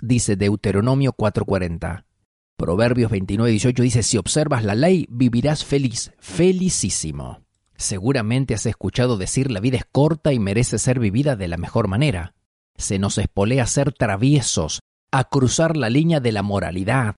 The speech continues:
a justificar la rebelión y a excusar la desobediencia. Básicamente se trata de vivir el presente sin pensar en las consecuencias eternas. Suena lindo, pero es muy peligroso,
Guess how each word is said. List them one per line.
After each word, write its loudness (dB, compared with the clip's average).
a 0
justificar 0
la 0
rebelión 2
y 0
a 2
excusar -2
la 0
desobediencia. -4
Básicamente 0
se -4
trata 0
de 0
vivir 0
el 0
presente 0
sin 2
pensar 0
en 0
las -2
consecuencias -2
eternas. -6
Suena 2
lindo, 4
pero 4
es -4
muy 6
peligroso, -2